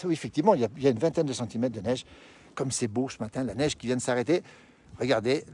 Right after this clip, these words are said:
le chalet de Georges qui est magnifique ici, à côté de cette magnifique chapelle Saint-Guérin, avec cette petite sculpture qui a été faite par un, par un, par, euh,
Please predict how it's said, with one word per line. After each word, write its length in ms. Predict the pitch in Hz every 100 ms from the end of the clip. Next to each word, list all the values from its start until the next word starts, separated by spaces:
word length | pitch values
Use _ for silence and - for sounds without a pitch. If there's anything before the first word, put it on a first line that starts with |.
| 113
le 80 | 120
chalet 520 | - 127 117 135 - 117
de 180 | 113
Georges 380 | 110 120 110 -
qui 160 | - 117
est 60 | 92
magnifique 580 | 120 143 123 - 127 -
ici, 220 | 104 -
à 40 | 101
côté 280 | - - 120
de 40 |
cette 320 | - 123 -
magnifique 680 | 113 113 170 196 156 160 -
chapelle 460 | 127 110 143 135 -
Saint-Guérin, 840 | - - - 170 156 135 120 123 123 - - - - - -
avec 240 | 113 127
cette 220 | - 117 101
petite 420 | - 113 - 135
sculpture 540 | - 151 127 170 147
qui 100 | -
a 20 |
été 200 | 113 120
faite 180 | 107 139
par 220 | - 113
un, 140 | 107 101 95 85 -
par 160 | 90
un, 120 | 92 - - - _ _
par, 200 | 117 101
euh, 500 | 104 98 92 92 87